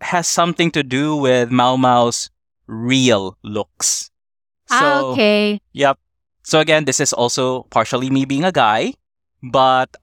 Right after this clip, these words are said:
Speaker 1: you, there is an episode wherein you will see, and so does Master Jin C C,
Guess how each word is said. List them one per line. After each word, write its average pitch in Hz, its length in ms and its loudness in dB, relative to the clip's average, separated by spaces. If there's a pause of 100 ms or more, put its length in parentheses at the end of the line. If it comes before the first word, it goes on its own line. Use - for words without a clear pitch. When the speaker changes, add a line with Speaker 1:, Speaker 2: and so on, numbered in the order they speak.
Speaker 1:
you, 170 220 -6 (160)
there 180 120 0
is 220 200 2
an 226 80 2
episode 113 580 -4 (480)
wherein 123 1300 0 (480)
you 127 320 -4
will 220 220 2
see, 110 520 -4 (300)
and 113 420 2 (320)
so 120 240 -2
does 151 240 0
Master 147 300 2
Jin 185 200 -2
C 160 200 -6
C, 110 360 -6